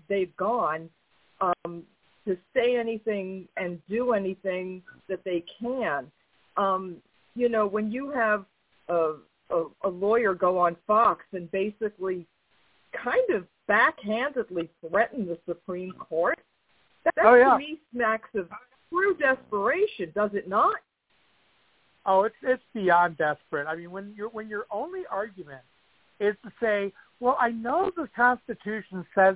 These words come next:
Speaker 2: this, but can't we ignore that part just this one time?" When that is your legal argument, you're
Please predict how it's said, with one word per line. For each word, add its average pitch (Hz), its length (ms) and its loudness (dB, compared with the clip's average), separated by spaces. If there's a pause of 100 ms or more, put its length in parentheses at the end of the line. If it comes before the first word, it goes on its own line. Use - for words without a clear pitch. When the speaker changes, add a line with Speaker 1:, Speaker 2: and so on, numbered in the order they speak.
Speaker 2:
this, 160 240 -2
but - 120 -8 (160)
can't 320 260 -4
we 415 220 4
ignore 180 640 -2
that 269 220 0 (100)
part 262 280 4 (360)
just 320 220 4 (100)
this 175 200 -4 (260)
one 277 400 2 (100)
time?" 349 440 -6 (520)
When 254 240 2
that 339 260 4
is 349 240 -2
your 269 200 -4
legal 254 360 -6
argument, 196 640 -2 (720)
you're 302 180 -6